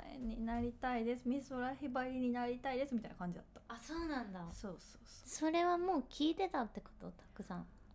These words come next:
Speaker 1: なんか、お母さんもおばあちゃんもずっと家で歌ってるタイプなんだけど、
Speaker 2: うーん。
Speaker 1: で、お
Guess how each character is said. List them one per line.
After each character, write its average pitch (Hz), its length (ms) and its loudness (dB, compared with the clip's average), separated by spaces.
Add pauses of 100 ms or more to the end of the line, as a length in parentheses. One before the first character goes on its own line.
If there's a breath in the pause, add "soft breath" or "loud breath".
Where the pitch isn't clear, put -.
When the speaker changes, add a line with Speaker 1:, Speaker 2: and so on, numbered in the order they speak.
(120)
Speaker 1:
な 339 120 0
ん 339 80 -2
か、 202 480 -2
お 196 180 -6
母 370 120 0 (340)
さ 285 200 0
ん 226 140 6
も 196 180 0
お - 20 -4
ば 240 160 2
あ 254 80 0
ち 240 120 -4
ゃ 202 40 -2
ん 180 60 -2
も 175 100 -2 (120)
ず 262 260 0
っ 262 40 0 (140)
と 262 80 0
家 254 180 2
で 208 80 0
歌 190 140 -4
っ - 20 -6
て - 140 -10
る 175 60 -8
タ 180 120 -6
イ 175 60 -4
プ 170 360 -10 (160)
な 180 120 -4
ん 165 120 -6
だ 156 140 -10
け 160 140 -12
ど、 185 80 -4
Speaker 2:
う - 40 0
ー 240 840 2
ん。 - 20 0
Speaker 1:
で、 302 100 4
お 247 200 0